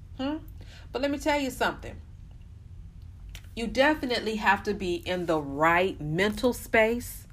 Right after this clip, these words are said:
physical space, and spiritual space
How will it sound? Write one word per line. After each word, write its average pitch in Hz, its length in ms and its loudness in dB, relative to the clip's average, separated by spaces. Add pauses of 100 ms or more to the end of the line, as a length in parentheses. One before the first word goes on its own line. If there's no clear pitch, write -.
(480)
physical 254 480 8
space, - 760 0 (880)
and 185 120 2
spiritual - 680 2
space - 680 -6